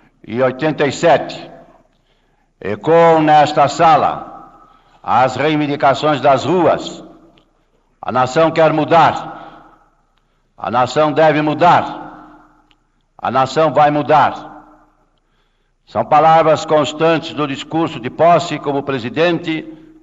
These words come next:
da Assembleia Nacional Constituinte. Hoje, cinco de outubro de mil novecentos e oitenta e oito,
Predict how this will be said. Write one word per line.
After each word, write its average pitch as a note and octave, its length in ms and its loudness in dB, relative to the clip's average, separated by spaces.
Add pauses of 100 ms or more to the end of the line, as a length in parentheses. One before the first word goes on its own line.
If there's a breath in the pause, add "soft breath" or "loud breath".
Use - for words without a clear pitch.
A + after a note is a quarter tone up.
(140)
da C3 200 -2
Assembleia C3+ 460 0
Nacional A#2+ 500 -2
Constituinte. F#2 680 -14 (1300)
Hoje, D#3 500 0 (960)
cinco B2+ 340 -12
de C3 80 -4
outubro D3+ 480 -2
de C#3+ 120 -4
mil D#3 120 -4
novecentos D3+ 480 -2
e D3 60 -6
oitenta C#3+ 340 -4
e D3 40 0
oito, E3+ 680 0